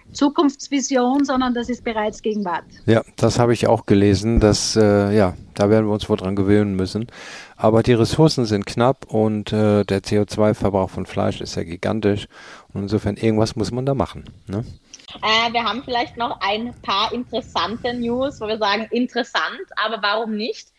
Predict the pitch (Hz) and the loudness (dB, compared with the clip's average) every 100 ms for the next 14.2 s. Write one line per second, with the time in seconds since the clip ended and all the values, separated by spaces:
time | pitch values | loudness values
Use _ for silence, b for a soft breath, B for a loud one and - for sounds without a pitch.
0 | b b 185 202 - 247 254 247 180 170 | b b 2 2 2 -2 -2 -6 -8 -4
1 | 170 - - 208 240 247 226 208 214 - | -2 -2 -4 -4 -4 -6 -4 -4 -4 -8
2 | 220 208 214 220 208 214 196 156 - 160 | -2 -2 0 0 0 -2 -4 -4 -6 -12
3 | 156 151 147 151 135 156 143 147 - B | -12 -6 -4 -4 -2 0 0 -2 -4 B
4 | B B B B - 131 120 123 127 131 | B B B B 0 2 4 4 4 4
5 | 165 175 151 147 151 143 135 135 - 120 | 6 6 4 4 4 2 2 -2 0 0
6 | 120 - 117 - 107 104 120 - 113 113 | 0 0 -4 0 2 2 0 0 -2 -2
7 | - - 107 107 104 - 101 101 101 98 | -2 0 2 2 0 0 0 0 2 4
8 | 101 107 104 - 101 104 101 101 98 113 | 4 4 -2 -4 -2 0 0 2 0 0
9 | - - 87 - 92 - 98 92 90 110 | -2 -2 -2 -2 -4 -8 -10 -6 0 0
10 | - - B B B B B B - 135 | 0 -6 B B B B B B -6 -4
11 | - 127 117 113 - 107 98 95 - 165 | 0 2 2 0 -2 -2 0 -2 2 2
12 | 113 110 117 101 95 95 92 92 101 123 | 6 4 4 2 0 -2 -4 -2 0 0
13 | 104 - - 90 90 - 127 110 90 101 | -2 -6 -8 -6 -4 0 0 0 -2 -2
14 | - - | -2 -12